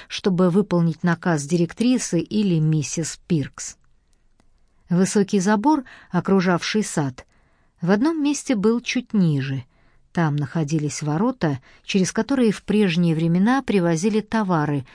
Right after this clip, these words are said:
на заброшенный теперь склад. Поверх них Полли вдруг увидела констебля Катлера — бежавшего по проулку в сторону Кинг-стрит.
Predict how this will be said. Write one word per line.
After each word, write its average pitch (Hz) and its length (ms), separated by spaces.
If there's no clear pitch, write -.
на 165 220
заброшенный 156 680
теперь 160 400
склад. - 580
Поверх 269 400
них 254 340
Полли 311 260
вдруг 254 280
увидела 240 360
констебля 220 640
Катлера — 170 680
бежавшего 160 720
по 160 200
проулку 180 560
в - 80
сторону 180 480
Кинг-стрит. 147 920